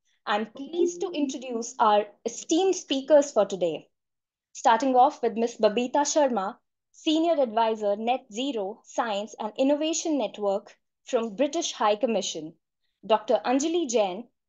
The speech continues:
Senior Manager, Energy from Niti Aayog. Doctor Rahul Valavalkar, Chairman, India Energy Storage Alliance. Mister S-, uh, Surya Chaudhary,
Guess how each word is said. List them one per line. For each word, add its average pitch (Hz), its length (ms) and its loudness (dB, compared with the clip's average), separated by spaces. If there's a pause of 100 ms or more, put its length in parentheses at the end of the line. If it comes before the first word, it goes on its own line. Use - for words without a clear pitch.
(120)
Senior 330 480 0
Manager, 208 580 -2
Energy 208 560 -4 (180)
from 302 200 2
Niti 294 260 2
Aayog. 175 440 -2 (580)
Doctor 226 300 -4
Rahul 277 520 -2
Valavalkar, 208 800 -2 (100)
Chairman, 247 560 -2 (300)
India 294 340 0
Energy 226 380 -4
Storage 202 500 -6
Alliance. 170 560 -2 (540)
Mister 233 320 -2
S-, - 300 -6 (100)
uh, 202 200 2
Surya 339 460 2
Chaudhary, 214 680 0